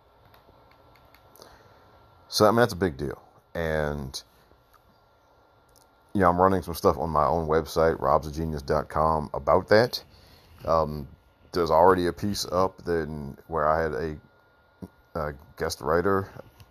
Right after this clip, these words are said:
one of my, uh, Twitter contemporaries, Tanya, and she wrote a guest piece about, you know, what it meant for her as a black woman wrestling fan to have seen that. So that is already up. You can already read it.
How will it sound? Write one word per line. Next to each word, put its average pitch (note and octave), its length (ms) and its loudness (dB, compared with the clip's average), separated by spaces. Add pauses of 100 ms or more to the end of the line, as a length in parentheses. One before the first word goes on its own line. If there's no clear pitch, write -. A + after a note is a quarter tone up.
(520)
one D#2 140 -6
of D2+ 220 0
my, - 20 -18
uh, D2+ 140 -2
Twitter F2 460 0 (160)
contemporaries, F#2+ 680 0
Tanya, F#2 540 0 (160)
and D#2 240 -8
she F2+ 160 -6 (380)
wrote E2+ 340 0
a D#2 240 -6 (720)
guest - 380 -2
piece G#2+ 420 0
about, F2 540 2 (840)
you G#2+ 120 -2
know, D2 100 -4
what E2 200 0
it D#2 80 -4
meant F2 260 -4
for - 80 -8
her F#2+ 340 4
as D2+ 120 0
a D2+ 120 -2
black D2 440 0
woman F#2+ 500 -2
wrestling F2+ 400 -4
fan G#2 600 -4
to - 60 -4
have F#2+ 140 -2
seen A#2+ 220 -4
that. A#2 220 -2 (540)
So - 140 -4
that F2 180 8
is G2 120 4
already F#2 400 6
up. G#2+ 200 2
You E2 120 -12
can D#2+ 120 -8
already C#2+ 360 -4
read A2 220 -2
it. B2+ 140 -2